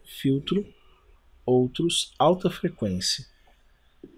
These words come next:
que que o alta frequência vai me permitir? Eu quero dar um maior enfoque aos contornos. Então eu vou achar um ponto aqui do alta frequência,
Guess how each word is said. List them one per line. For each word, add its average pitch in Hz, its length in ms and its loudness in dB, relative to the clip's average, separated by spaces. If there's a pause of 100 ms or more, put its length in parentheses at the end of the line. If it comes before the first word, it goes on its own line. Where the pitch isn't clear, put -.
(760)
que 151 140 -10
que 175 140 -2
o 165 80 6
alta 139 280 2
frequência 131 680 -2
vai 127 140 0
me 131 140 0
permitir? 127 840 0 (2750)
Eu 120 100 -10
quero 175 420 6 (480)
dar 131 420 6
um 117 120 4
maior 107 380 2
enfoque - 880 4 (500)
aos 143 280 6
contornos. 131 1300 2 (500)
Então 147 160 -2
eu 160 120 2
vou 165 140 6
achar 139 380 4
um 120 140 2
ponto 113 440 0
aqui 107 120 -6
do 107 120 -2
alta 104 240 -4
frequência, 123 800 -2